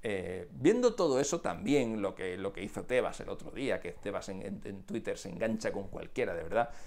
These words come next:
es que yo no entiendo qué hace el presidente de la Liga de Fútbol Profesional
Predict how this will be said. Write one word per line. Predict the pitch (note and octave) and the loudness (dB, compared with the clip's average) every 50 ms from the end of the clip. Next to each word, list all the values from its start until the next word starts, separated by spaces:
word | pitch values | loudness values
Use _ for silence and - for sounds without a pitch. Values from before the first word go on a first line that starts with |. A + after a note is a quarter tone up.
| - - | -8 -6
es | - | -4
que | - G#2+ | -2 0
yo | G#2 A2 | 2 2
no | G#2+ | 2
entiendo | G2 F#2+ A2+ A2 A2 A2 | 0 0 0 0 0 0
qué | A2 G#2+ | 0 0
hace | A2 - B2 | -2 0 -2
el | A2+ - | -2 -2
presidente | - - - G2+ - - F#2+ G2 A2 A#2+ A2 A2+ G#2+ | -4 -4 -4 -2 -2 -2 -2 -2 -2 -2 0 2 2
de | G#2 F#2+ | 2 2
la | F#2 | 2
Liga | G2 A2+ A2+ F#2+ | 0 0 0 0
de | - | 0
Fútbol | - A#2+ A#2 A2 | 2 4 4 4
Profesional | G#2+ - G#2+ - G#2+ - - G2 F#2+ G#2 A2+ B2+ - | 4 2 -4 -4 -4 -6 -4 -2 0 2 2 2 2